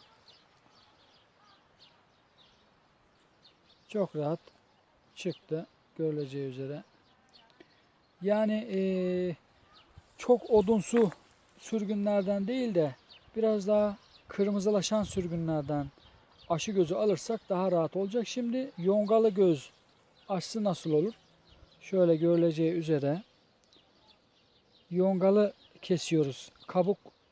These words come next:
sadece kabuğu değil de yongalı keseceğiz arkadaşlar. İşte şöyle.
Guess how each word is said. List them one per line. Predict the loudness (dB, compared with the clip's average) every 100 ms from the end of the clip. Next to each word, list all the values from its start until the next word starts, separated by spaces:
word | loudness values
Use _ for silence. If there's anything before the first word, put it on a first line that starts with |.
| _
sadece | -4 0 2 2
kabuğu | -2 -2 0 0
değil | 0 0 0
de | -2 -6 _ _ -20 _ _ -4
yongalı | 0 2 4 2
keseceğiz | 2 -6 -4 -4 -2
arkadaşlar. | -2 -4 -8 -10 -10 -12 -12
İşte | -18 -12
şöyle. | -2 0 0